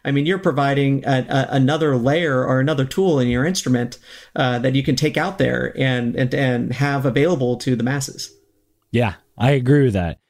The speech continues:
Speaker 2: And so on the ethics line, is there an organization out there that, like, so we have the I A B for podcast measurement and all that. Is there an organization out there that, that focuses on the ethics of this type of technology?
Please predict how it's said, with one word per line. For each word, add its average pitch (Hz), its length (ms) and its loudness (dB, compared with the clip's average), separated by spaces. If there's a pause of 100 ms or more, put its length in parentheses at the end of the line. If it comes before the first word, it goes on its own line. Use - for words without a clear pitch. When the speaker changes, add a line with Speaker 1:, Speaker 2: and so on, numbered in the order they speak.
(180)
Speaker 2:
And 180 100 4
so 233 140 2
on 233 80 0
the 233 120 -2
ethics 240 400 -2
line, 165 260 0 (180)
is 180 180 2
there 254 180 2
an 240 200 -2
organization 160 760 0
out 131 300 -4
there 160 300 0
that, 127 240 -2
like, 117 340 -2 (100)
so - 160 -2
we 175 100 4
have 190 100 2
the 175 80 2
I 165 140 0
A 151 120 0
B 131 220 0
for 120 320 -2
podcast 135 580 -4
measurement 110 380 -2
and 120 100 -2
all 110 140 -4
that. 147 180 -4 (260)
Is 156 200 2
there 185 260 2
an 165 80 0
organization 147 640 0
out 131 160 -4
there 139 160 -2
that, 120 280 -4
that 107 220 -4
focuses 123 460 -2
on 117 160 0
the 107 160 -2
ethics 123 420 -6
of 110 180 -4
this 113 160 -2
type 110 220 -6
of 98 100 -6
technology? 156 720 -2